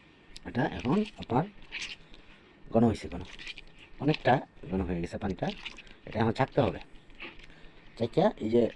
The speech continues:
আপনার পাতাগুলা, এটা এ করে দিতে হবে, সরাই দিতে হবে। ছেঁকে নিলাম, ছেঁকে নিয়েছি। এখন একটি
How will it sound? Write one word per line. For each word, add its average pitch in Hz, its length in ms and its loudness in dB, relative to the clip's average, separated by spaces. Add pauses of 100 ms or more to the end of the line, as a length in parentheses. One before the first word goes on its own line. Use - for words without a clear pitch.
আপনার 107 200 -8 (380)
পাতাগুলা, 127 440 4
এটা - 100 -2 (2000)
এ - 80 -8
করে 104 180 -2
দিতে 107 180 -4
হবে, 143 140 4 (560)
সরাই 110 240 2
দিতে 208 180 -2
হবে। 156 140 4 (1120)
ছেঁকে 127 240 2
নিলাম, 120 200 6 (1800)
ছেঁকে 131 260 6
নিয়েছি। 120 280 6 (1160)
এখন 123 180 4 (960)
একটি - 220 -4